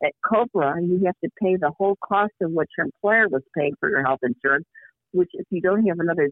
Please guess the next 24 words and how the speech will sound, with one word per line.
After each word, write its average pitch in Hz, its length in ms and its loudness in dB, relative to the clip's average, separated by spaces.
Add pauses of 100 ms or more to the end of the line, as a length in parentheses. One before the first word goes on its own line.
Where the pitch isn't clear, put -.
job 196 260 2
is 156 140 0
almost 160 340 -2
impossible. 170 800 -2 (520)
I 170 80 0
mean, 180 240 2
if, 170 80 -4 (600)
if - 260 -4
you, 175 200 0 (720)
if 156 140 -6
everybody 185 380 0
goes 190 220 2
on 160 180 -2
Medicaid, 175 560 0 (320)
that's 180 140 -4 (120)
still 220 160 2
not 180 240 2
the 175 180 0
answer 185 320 -2
because, 147 320 -4
I 156 100 -2
mean, 160 180 0
as 131 80 -2 (180)
I 196 60 -4